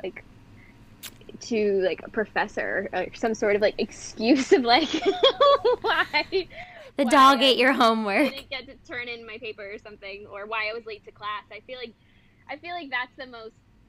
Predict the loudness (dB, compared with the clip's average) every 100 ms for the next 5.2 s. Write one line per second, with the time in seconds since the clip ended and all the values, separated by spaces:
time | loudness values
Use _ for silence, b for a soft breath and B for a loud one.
0 | _ _ _ -20 -18 -18 -20 -20 -20 -20
1 | -20 _ _ -20 -20 -20 -20 -18 -16 -16
2 | -18 -18 -18 -20 -20 -20 -20 _ _ -20
3 | -18 -18 -18 -18 -16 -16 -18 -20 _ _
4 | _ -20 -20 -8 -6 -4 -6 -12 -16 -18
5 | -20